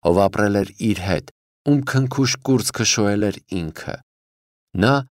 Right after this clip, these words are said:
ում հետ ապրած իր երկու տարիները նման էին մեղմ զեփյուռով զովացող հունիսյան տաք երեկոների։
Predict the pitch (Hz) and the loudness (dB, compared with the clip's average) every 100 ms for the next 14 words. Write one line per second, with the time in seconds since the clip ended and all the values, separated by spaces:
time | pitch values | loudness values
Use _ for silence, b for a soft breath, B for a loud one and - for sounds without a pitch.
0 | _ _ - 123 151 143 135 147 139 123 | _ _ -2 2 4 2 2 0 0 -2
1 | 104 110 113 131 127 104 107 110 113 98 | 2 2 2 0 0 0 0 0 0 0
2 | 98 110 110 107 101 95 101 120 117 95 | -2 -2 -2 -2 -2 -2 0 0 -2 -2
3 | 95 95 98 92 104 104 104 101 90 87 | -2 -2 -2 2 2 0 -2 0 0 -2
4 | - 95 92 - 92 90 82 85 90 87 | -2 -2 -4 -4 -6 -6 -6 -4 -6 -6
5 | 76 82 - 73 - - 80 - - - | -6 -8 -8 -8 -8 -10 -14 -14 -16 -20